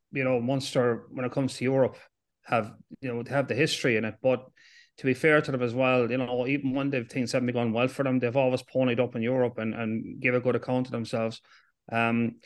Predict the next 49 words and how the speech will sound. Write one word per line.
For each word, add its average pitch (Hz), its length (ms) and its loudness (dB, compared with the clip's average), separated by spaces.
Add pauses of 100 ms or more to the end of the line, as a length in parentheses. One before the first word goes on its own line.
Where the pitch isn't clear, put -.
(680)
you 143 100 0
know, 131 180 4
I 127 60 4
thought 127 400 0
this 135 240 0
year 127 180 4
when 117 200 0
they, 117 400 -2
they 117 100 -2
played 127 380 -2
Toulouse 127 420 0
in 117 140 0
Thomond 117 320 -2
Park, 123 320 2
I 117 40 0
was, 107 300 -6
I 110 60 -6
was 107 160 -10
w-, - 260 -10
working 123 300 -2
that 113 180 -4
game, 120 320 2
and, 110 140 -2
and 113 180 -4
it - 20 -2
was, 113 240 -8 (100)
they 127 100 -2
had 147 180 2
a, 135 80 2
they 131 140 -2
could 180 220 2
have 151 80 4
won 147 180 4
that 120 180 0
game. 127 300 0
They 110 100 -6
just 135 240 -8
made 127 140 0
a 113 40 -8
couple - 340 -2
of 110 140 -4 (520)
mistakes 131 500 2
at 113 80 -2
the 117 80 -2
wrong 117 240 0
time, 117 320 0
and 110 120 -2
Toulouse 123 340 -2
pounced. 123 500 -2